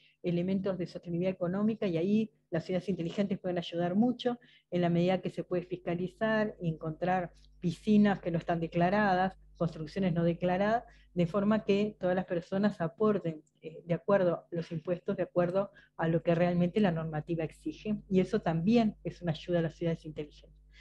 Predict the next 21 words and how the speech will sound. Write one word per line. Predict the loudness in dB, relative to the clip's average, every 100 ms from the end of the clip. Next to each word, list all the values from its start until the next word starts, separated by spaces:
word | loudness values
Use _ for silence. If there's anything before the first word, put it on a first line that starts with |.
| -20 -20 -20 _ _ _ _ _ _ _ -6
Bueno, | 0 0 0 -4
este, | -8 -2 -4 -2
siempre | 0 2 4 4
para, | 2 2 0 0
para | 0 2
poder | 2
avanzar | 2 0 2 2
rápidamente, | 4 2 2 4 2 4 4 4
aunque | 2 0
la | 0
curva | 2 4 4
que | 4
mostraba, | -2 2 4 4 0 -14 -16 -6
este, | -6 -4 -4 0
Mauricio, | 0 2 2 2 0 2
cómo | 4 2
acelerar | 2 -2 2 4 4 2 _ _ -2
la | 0
transformación, | 0 -4 -4 -6 -6 -2 0 0 -2
esa | -6 -6
exponencial, | -4 -2 -2 0 0 0